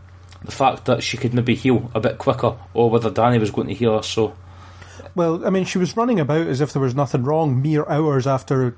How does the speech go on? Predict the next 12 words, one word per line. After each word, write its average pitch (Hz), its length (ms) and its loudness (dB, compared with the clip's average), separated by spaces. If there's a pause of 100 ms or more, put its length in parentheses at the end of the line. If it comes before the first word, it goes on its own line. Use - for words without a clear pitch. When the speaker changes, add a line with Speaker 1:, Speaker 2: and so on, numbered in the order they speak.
Speaker 2:
suffering 135 460 -2
that, 127 280 -2 (100)
Speaker 1:
Mm-hmm. 131 260 -8
Speaker 2:
that 139 280 -2 (120)
stomach 175 460 -2
wound, 131 280 2
so, 147 260 2
you 190 120 2
know, 180 240 2
chances 233 400 0
are. 233 300 2 (240)
<laughs> 185 80 2